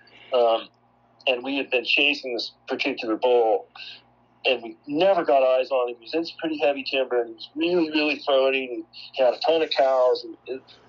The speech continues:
this unit, you know, if he's got cows and he's, he's a mature bull, we can pretty much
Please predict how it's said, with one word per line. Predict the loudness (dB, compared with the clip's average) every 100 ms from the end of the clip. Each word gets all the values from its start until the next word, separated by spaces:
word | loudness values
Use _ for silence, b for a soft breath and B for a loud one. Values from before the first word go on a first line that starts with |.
| -6
this | -6 -4 -4
unit, | -2 -2 -4 -12 -16 -8
you | 0
know, | 0
if | 0
he's | 0
got | 2 2 4
cows | 4 6 4
and | 0
he's, | -12 -14 -18 B B B
he's | -8
a |
mature | -6 -2 0
bull, | 4 4 4
we | 2
can | -12 -20 -20 _ -6
pretty | -2 0
much | 2 2